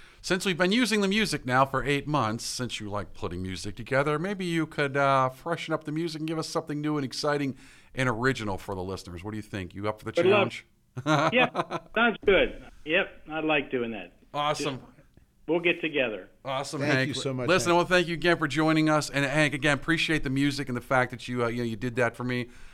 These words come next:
Speaker 1: known you all my life. You're, you're an awesome guy, and I appreciate it. And, uh,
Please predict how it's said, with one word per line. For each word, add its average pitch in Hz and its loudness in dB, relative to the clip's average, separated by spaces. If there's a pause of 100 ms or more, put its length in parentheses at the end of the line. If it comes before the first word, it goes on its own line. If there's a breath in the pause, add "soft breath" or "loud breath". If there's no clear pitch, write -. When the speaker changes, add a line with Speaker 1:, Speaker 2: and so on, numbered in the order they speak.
(140 loud breath)
Speaker 1:
known 147 4
you 143 6
all 139 6
my 135 4
life. 131 2
You're, 117 -4 (240)
you're 131 -2
an - -4
awesome 135 2
guy, 110 0
and 117 0
I 117 2
appreciate 123 0
it. 123 -2
And, 107 -2
uh, 104 2